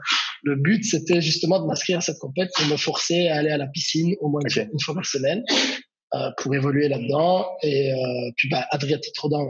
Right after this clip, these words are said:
Speaker 1: c'était en Croatie. On s'était dit, « Ouais, génial, il va faire super beau. » Euh, c'est là que,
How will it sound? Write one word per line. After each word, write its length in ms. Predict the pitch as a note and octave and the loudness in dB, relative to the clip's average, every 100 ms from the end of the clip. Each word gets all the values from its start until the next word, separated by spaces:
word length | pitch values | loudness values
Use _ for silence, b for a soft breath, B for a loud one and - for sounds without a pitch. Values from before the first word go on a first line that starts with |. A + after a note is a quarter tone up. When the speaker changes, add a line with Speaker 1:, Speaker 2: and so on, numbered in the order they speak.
| C#3+ | -6
Speaker 1:
c'était 240 | - C#3 D3+ | -8 -6 -4
en 80 | |
Croatie. 760 | D3 - D3+ - D3+ D3+ E3+ G#3 | -4 -2 -2 0 0 2 2 0
On 120 | - | -4
s'était 260 | - D3+ C3+ | -8 -6 -4
dit, « 220 | B2+ C#3+ | -2 0
Ouais, 140 | C3+ C3 | 2 2
génial, 380 | - B2+ B2+ A#2+ | 0 0 -2 -4
il 60 | |
va 60 | A2 | -6
faire 160 | - B2+ | -6 -4
super 360 | - C3+ C3 | -4 -2 -2
beau. » 420 | B2+ C3+ C3+ C3+ C3 | 0 2 2 2 0
Euh, 360 | B2+ A2+ B2 - - | -2 -4 -6 -8 -4
c'est 140 | - | 0
là 120 | D#3 | 0
que, 100 | C#3 | 0